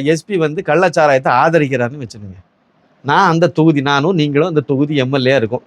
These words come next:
சங்கராபுரம் தொகுதி எம் எல் ஏ. கள்ளச்சாராயத்தை வடிக்கிறதுக்கும் மா-, மாவட்ட க-, எஸ் பியே நேரடியா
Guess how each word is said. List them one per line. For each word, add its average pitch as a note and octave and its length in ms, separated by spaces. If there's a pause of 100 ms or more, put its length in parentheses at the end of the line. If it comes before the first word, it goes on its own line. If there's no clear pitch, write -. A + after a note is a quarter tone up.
சங்கராபுரம் C#3+ 540
தொகுதி B2 300
எம் A2+ 220
எல் G2 120
ஏ. A2 60 (440)
கள்ளச்சாராயத்தை F3+ 680
வடிக்கிறதுக்கும் E3 800
மா-, C#3 260
மாவட்ட D#3 440
க-, C3+ 280
எஸ் C#3+ 240
பியே G3 260
நேரடியா F3 460